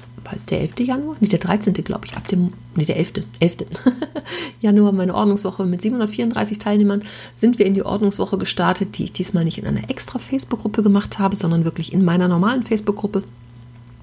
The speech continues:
Das fand ich auch ganz spannend. Also ich probiere immer wieder mal so Sachen aus, ne? Es ist ja, ja, keiner sagt einem, wie man's wirklich machen soll, weil jeder sa-, also es ist eher so ein, so ein auch, ähm, Ausprobieren, ne? Das sind so die Empfehlungen, die es auch so gibt,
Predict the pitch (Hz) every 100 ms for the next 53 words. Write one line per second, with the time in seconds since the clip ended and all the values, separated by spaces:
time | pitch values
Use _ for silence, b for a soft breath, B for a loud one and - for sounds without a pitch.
0 | - B B B B B 208 - 208 185
1 | 220 269 233 - - 240 214 202 - 196
2 | 208 202 226 226 220 214 220 226 220 220
3 | 208 233 196 - 240 359 - 269 277 277
4 | B B B B - 349 208 - 208 226
5 | 254 277 220 226 - 220 202 214 208 202
6 | 208 - 156 - 233 226 269 190 185 185
7 | 190 214 202 202 - - 170 - - -
8 | - 220 214 208 208 208 B - 202 202
9 | 202 - 196 196 196 214 - 220 - 381
10 | 180 165 165 339 427 214 214 214 214 208
11 | 208 226 220 208 202 - - 202 208